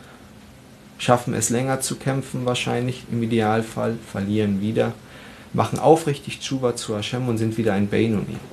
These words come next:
Wir sind allerdings nicht die Stufe der Beinoni, die es schaffen, das Böse vollständig zu beherrschen, zu kontrollieren, auszulöschen und dann zum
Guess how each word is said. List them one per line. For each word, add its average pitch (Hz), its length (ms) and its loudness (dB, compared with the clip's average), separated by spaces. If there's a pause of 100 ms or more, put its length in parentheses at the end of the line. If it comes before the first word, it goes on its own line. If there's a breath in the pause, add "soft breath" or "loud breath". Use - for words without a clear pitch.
Wir 101 120 -2
sind 120 160 0
allerdings 110 380 2
nicht 139 220 -2
die 135 60 -4
Stufe 123 500 -2 (380)
der 110 100 4
Beinoni, 131 600 2 (200)
die 135 140 4
es - 140 2
schaffen, 160 540 0 (540 loud breath)
das 110 140 2
Böse 135 360 4
vollständig 135 760 0
zu - 160 -6
beherrschen, 113 540 -2
zu - 160 -4
kontrollieren, 117 760 0
auszulöschen 117 800 -2
und 101 100 -4
dann 107 120 0
zum 107 180 -4